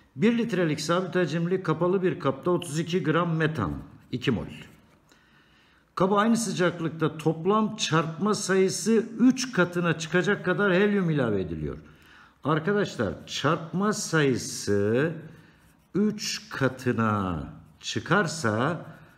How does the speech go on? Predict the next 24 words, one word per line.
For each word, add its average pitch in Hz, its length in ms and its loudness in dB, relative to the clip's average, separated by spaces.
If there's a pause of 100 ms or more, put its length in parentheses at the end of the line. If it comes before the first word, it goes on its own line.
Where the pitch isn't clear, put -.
(200)
mol 196 560 2
sayısı, 135 840 0
arada 143 340 0
bir 147 160 0
buçuk - 260 -8
kat 143 200 -2
ilişki 117 400 -2
var, 147 280 0 (640)
bir 226 280 4
buçuk - 340 -4
katına 101 500 -4 (360)
çıkar. - 460 -12 (1300)
Ee, 98 500 -2 (160)
pardon, 156 280 4
mol 185 200 2
sayısı 170 640 2 (180)
iki 180 260 2
katına 107 460 0
çıkar, 180 280 -4
yani 180 380 0
bir 180 160 2
buçuk - 240 -4 (360)
ilişki 98 420 -6
var. 71 140 -8